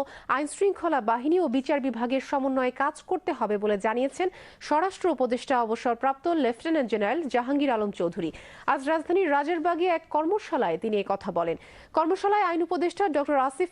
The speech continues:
নজরুল এবং শিল্প উপদেষ্টা আদিলুর রহমান খান কর্মক্ষেত্রের সব বাহিনীকে দায়িত্বশীলতার পরিচয় দেওয়ার আহ্বান জানান। রিপোর্ট দিনার সুলতানার।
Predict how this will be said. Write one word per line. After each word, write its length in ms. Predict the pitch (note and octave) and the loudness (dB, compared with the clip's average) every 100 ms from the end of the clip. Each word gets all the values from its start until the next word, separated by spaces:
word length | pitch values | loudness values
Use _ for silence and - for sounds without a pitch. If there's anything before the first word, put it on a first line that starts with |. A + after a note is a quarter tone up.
| D#4+ | 2
নজরুল 280 | D#4+ E4+ E4+ | 2 2 2
এবং 120 | C4 C#4 - | 2 -2 -2
শিল্প 180 | B3+ C4+ B3 | 0 0 0
উপদেষ্টা 420 | C4 C#4 - D#4 - C4 | 0 0 0 0 2 0
আদিলুর 340 | D4 F4+ C#4+ | 2 0 0
রহমান 280 | A3+ G#3+ G#3 - | -2 -4 -4 -2
খান 180 | C#4 F4 F#4 | 0 0 0
কর্মক্ষেত্রের 580 | B3+ A3+ G#3+ A#3 A3 G#3+ - | 0 0 -4 -4 -2 -4 -2
সব 140 | E4+ F4 A#3 | -2 0 -2
বাহিনীকে 380 | G#3+ A3+ A3+ G3+ - - - G3+ | -2 -4 0 -2 -2 -20 -8 0
দায়িত্বশীলতার 720 | A#3 D4 - G4 C#4 A#3 G#3 G#3 | 0 0 -4 -2 -2 0 0 0
পরিচয় 320 | G#3+ A#3 G#3+ A3 | 0 0 0 2
দেওয়ার 200 | A3+ B3 - A3+ | 0 -2 -2 -2
আহ্বান 260 | F#3+ F#3 F#3 | -2 -6 -4
জানান। 220 | D3+ C#3 D#3 - - A3+ | -2 -2 -8 -16 -4 -2
রিপোর্ট 300 | A#3+ B3+ A3 G3 | 2 2 2 0
দিনার 240 | C4+ F3+ - | 0 0 -2
সুলতানার। 480 | F3 D#3 C3+ G2 | -6 -4 -4 -4